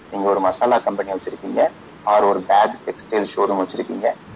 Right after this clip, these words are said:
உங்களுக்கு போன்ல ஒருத்தங்க உங்களை கூப்பிடுறாங்க, "சார், நான் வந்து உங்க கடையை விளம்பரத்தை பார்த்தேன், உங்கள்கிட்ட ஃபார்ட்டி டூ சைஸ் காட்டன் ஷர்ட் இருக்கா,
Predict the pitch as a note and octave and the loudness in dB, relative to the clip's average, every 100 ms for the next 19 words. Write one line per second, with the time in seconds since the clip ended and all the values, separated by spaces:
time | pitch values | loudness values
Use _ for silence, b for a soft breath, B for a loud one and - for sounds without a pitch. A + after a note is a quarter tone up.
0 | - - A2+ G#2+ G2 - E3 - A#2 B2+ | -20 -4 0 0 0 -2 -6 -4 0 2
1 | C3+ A#2+ F3+ - A#2+ - G2+ A#2 C#3 G#2 | 2 2 2 0 -4 0 -2 2 0 0
2 | F#2+ - A#2+ A2+ G2 F#2 G#2 E3+ - - | -4 -8 -10 -4 0 0 0 -2 -6 -20
3 | - - - - C#3 E3 - - - G#2+ | -20 -20 -4 2 2 2 -8 -20 -8 2
4 | G#2 G#2 A2 D#3+ C#3 A2+ G2+ G#2 A2+ A2+ | 4 4 4 2 2 0 0 2 2 2
5 | G#2 A2 G#2 G2 - G2 F#2+ - - - | 2 2 0 -2 -4 -2 -4 -4 -4 -6
6 | - - A2+ G#2+ - D#3 - A#2 A2+ B2+ | -20 -10 -2 -2 2 0 0 0 0 -2
7 | B2 A#2+ - G#2 G#2 G2+ - F3+ - - | -2 -2 -2 0 0 -2 -2 -4 -2 0
8 | A2 - C3+ C#3 - G#2+ G2 - F#2+ F#2+ | 0 0 -4 -2 0 0 0 -2 -4 -2
9 | G2+ F#2+ | 2 0